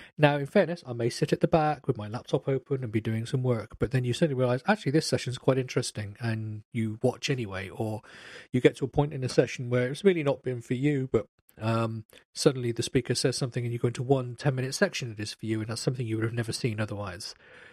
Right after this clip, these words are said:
Um, so I can be at a conference and distracted, but still get the conference experience and get stuff from it. That doesn't work when it's live. I did try having some talks on while trying to do some other stuff,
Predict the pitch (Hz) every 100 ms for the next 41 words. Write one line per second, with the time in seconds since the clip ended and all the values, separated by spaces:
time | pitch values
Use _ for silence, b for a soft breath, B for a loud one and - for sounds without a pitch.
0 | B 101 107 104 113 _ b b b -
1 | 139 127 123 123 120 - 139 - 233 220
2 | 120 95 127 117 - 120 - 131 120 120
3 | - 139 - 117 120 113 - 135 117 -
4 | - - - 127 - 120 123 - 139 117
5 | 117 - 120 117 - 113 - 143 113 98
6 | - b b b 185 220 135 - _ -
7 | 131 117 113 135 - 120 113 - 113 107
8 | 120 110 110 110 110 - 139 - 123 123
9 | 113 110 113 - 117 - 117 110 107 104
10 | - 120 107 117 - 113 113 - 101